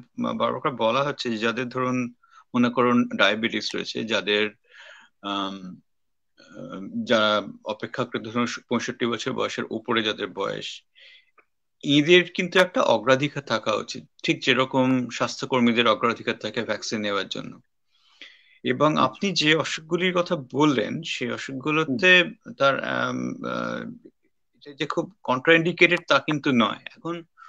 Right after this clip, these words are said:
Speaker 1: মুশকিল যেটা হয়েছে সেটা হচ্ছে এই covaxin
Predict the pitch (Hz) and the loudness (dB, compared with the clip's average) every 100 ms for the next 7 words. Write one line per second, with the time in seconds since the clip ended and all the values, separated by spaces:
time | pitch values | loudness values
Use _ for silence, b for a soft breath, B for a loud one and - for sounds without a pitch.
0 | B B B _ 113 135 - - 262 240 | B B B _ -8 -4 -4 2 4 6
1 | 208 185 147 143 131 - - 147 - 143 | 6 4 0 0 2 0 -2 -2 -4 2
2 | 156 160 160 180 170 - 127 143 160 - | 4 4 2 2 2 0 -4 -2 -4 -4
3 | - 202 208 214 | 0 2 4 2